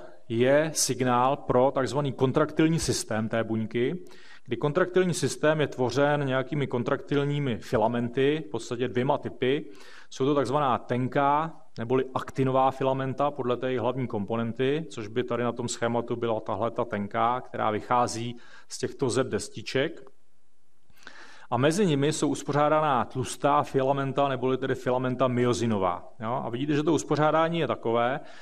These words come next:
že vlastně ta myozinová filamenta jsou obklopená těmi aktinovými filamenty. A pokud dojde k jejich vzájemné interakci, tak ta interakce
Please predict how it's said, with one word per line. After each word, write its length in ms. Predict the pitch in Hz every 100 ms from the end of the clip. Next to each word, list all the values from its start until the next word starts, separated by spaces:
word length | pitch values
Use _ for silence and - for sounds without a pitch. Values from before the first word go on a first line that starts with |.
| -
že 120 | -
vlastně 260 | 127 - 156
ta 180 | -
myozinová 580 | 135 120 127 139 151 160
filamenta 680 | - 131 127 127 123 127 131
jsou 200 | - 127
obklopená 760 | - 143 - 156 151 143 143
těmi 280 | 139 139 143
aktinovými 600 | 127 - 139 131 110 104
filamenty. 600 | 95 104 98 95 95 - - - - - - - - - - - - - - -
A 80 |
pokud 360 | - 180 180 233
dojde 300 | 156 165 185
k 80 | 190
jejich 140 | 190
vzájemné 420 | 123 143 170 196 196
interakci, 800 | 135 127 123 - - 113 131 151
tak 160 | 123 -
ta 100 | 170
interakce 880 | 151 151 190 185 - 180 170 180